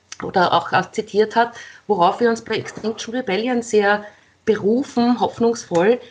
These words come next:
dass es nämlich mittlerweile Untersuchungen gibt darüber, welche Methoden des Aufstands funktioniert haben und welche nicht. Da war Gandhi mit dabei, da war Martin Luther King mit dabei in diesen Untersuchungen. Und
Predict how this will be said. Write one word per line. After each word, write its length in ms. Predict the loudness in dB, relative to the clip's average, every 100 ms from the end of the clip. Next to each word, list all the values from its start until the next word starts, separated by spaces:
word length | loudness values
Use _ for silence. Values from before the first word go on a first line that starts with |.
| -20 -20 _ -4
dass 180 | -4 -2
es 120 | -2
nämlich 340 | 0 0 0
mittlerweile 720 | -2 0 0 2 2 2 0 -4 -18 _
Untersuchungen 800 | -6 -2 -2 0 -2 2 2 2
gibt 300 | -2 -4 -4
darüber, 560 | -2 2 4 4 2 -2 -6 -20 -20 -10
welche 720 | -2 0 0 0 2 4 2 -2 -10 _ -2
Methoden 460 | 0 2 0 2 0
des 160 | -2
Aufstands 580 | 0 0 -2 -4 -4 -4
funktioniert 720 | -6 -6 -4 -2 2 0 0
haben 200 | -4 -4
und 140 | -2 0
welche 300 | 0 2 2
nicht. 360 | 4 2 -4 _ -20 -20 -20 _ -6
Da 140 | 0
war 120 | 0
Gandhi 380 | 2 0 2 2
mit 240 | 0 0
dabei, 380 | -4 -2 -2 0
da 180 | -2 0
war 280 | 2 0 0 -12 -18 -4
Martin 320 | -2 0 2
Luther 240 | 2 2 -2
King 320 | 0 0 2
mit 220 | 0 0
dabei 340 | -2 2 4 4
in 140 | 2
diesen 240 | -2 -4
Untersuchungen. 840 | -4 -4 -4 0 0 2 2 2 0 -10 -16 -6
Und 280 | -4 -4